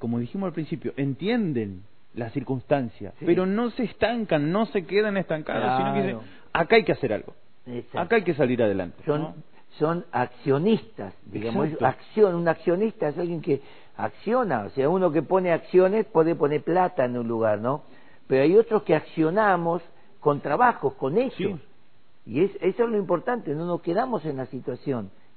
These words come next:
Speaker 2: menos quejándonos.
Speaker 1: No, por favor.
Speaker 2: No.
Speaker 1: Antes que quejarte, hermano,
Speaker 2: Exacto.
Speaker 1: ponete a hacer algo. Hay, miren, eh, eh, Internet está lleno de tutoriales,
Speaker 2: Sí.
Speaker 1: de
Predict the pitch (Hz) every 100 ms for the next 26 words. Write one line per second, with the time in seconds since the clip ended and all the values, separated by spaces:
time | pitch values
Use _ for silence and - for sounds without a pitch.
0 | - 113 131 - 98 - 95 120 107 -
1 | - 226 254 131 98 - 104 202 240 -
2 | 113 107 110 143 107 147 160 160 - 151
3 | 143 131 180 165 113 92 82 - - 98
4 | 123 113 76 - - - 120 123 151 139
5 | 156 151 98 92 - 147 190 196 147 95
6 | - - - - - - 190 185 - -
7 | - - - - - - - - - -
8 | 160 113 92 - - 110 82 - - -
9 | - 117 110 107 - - - - - 151
10 | 180 226 220 180 220 214 160 139 - 104
11 | 92 - - - - - - 135 135 160
12 | 151 131